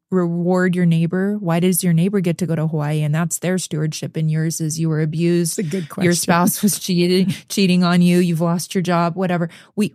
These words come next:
Speaker 1: all have a list of stewardships. If you can look at that thing, that thing that is hurting you, that you're trying to move through, and give more forgiveness to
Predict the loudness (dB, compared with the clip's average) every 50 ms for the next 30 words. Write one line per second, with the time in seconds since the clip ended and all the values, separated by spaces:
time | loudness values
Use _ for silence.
0 | -2 0 2 4 4 2 2 2 0 0 0 0 0 0 -2 -2 -4 -6 -6 -6
1 | -8 -8 -6 -8 -8 -8 -10 -12 -10 -8 -6 -6 -4 -4 -4 -2 0 2 2 2
2 | 2 0 -2 -4 -4 -4 -4 -6 _ _ 0 0 2 2 2 0 0 -2 -6 -8
3 | _ -4 0 2 2 2 2 2 2 0 -2 -2 -6 -8 -4 -4 -2 -2 -2 0
4 | 0 0 2 2 0 -2 -2 -6 -8 -10 _ _ _ _ _ _ _ _ -8 -6
5 | -4 -4 -4 -4 -2 0 4 4 6 6 6 6 4 4 4 2 -2 -4 -12 -12
6 | -10 -10 -10 -10 -10 -14 -16 _ _ _ _ _ _ _ _ _ 0 2 2 4
7 | 4 2 2 0 0 0 2 2 2 2 0 -2 -2 -6 -6 -4 -4 -2 -2 -2
8 | -4 -4 -6 -6 -4 -4 -4